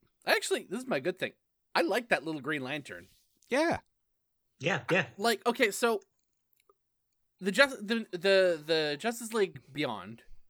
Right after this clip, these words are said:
Speaker 2: Mm-hmm.
Speaker 1: which is called the Justice League Unlimited now.
Speaker 2: Well, that's what they
Speaker 3: Would
Speaker 2: call
Speaker 3: that
Speaker 2: it
Speaker 3: get
Speaker 2: in
Speaker 3: confusing?
Speaker 2: A L U times. Is
Speaker 1: Yeah, but, like, that hadn't happened yet, so.
Speaker 2: Y-,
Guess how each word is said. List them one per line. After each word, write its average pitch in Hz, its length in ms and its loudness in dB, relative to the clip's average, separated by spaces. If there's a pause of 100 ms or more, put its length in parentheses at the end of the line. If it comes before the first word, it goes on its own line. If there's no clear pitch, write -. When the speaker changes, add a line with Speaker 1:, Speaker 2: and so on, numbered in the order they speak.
(220)
Speaker 2:
Mm-hmm. 131 180 4 (320)
Speaker 1:
which 135 160 -8
is 156 80 -8
called 180 240 2
the 190 60 -6
Justice 165 340 -2
League 160 120 0
Unlimited 107 440 -6
now. 82 260 -10 (500)
Speaker 2:
Well, 196 140 4
that's 175 200 4
what 196 100 2
they 147 80 6
Speaker 3:
Would 180 60 4
Speaker 2:
call 139 140 8
Speaker 3:
that 135 60 6
Speaker 2:
it - 40 8
Speaker 3:
get - 20 6
Speaker 2:
in 127 180 6
Speaker 3:
confusing? 117 360 4
Speaker 2:
A - 0 -
L - 0 -
U - 40 0
times. 85 260 -4
Is - 180 -8 (1200)
Speaker 1:
Yeah, - 200 2 (220)
but, 180 180 0
like, 160 240 0 (720)
that 190 240 6
hadn't 175 260 6
happened 123 360 2
yet, 85 240 -16
so. 98 420 -8 (200)
Speaker 2:
Y-, - 80 -12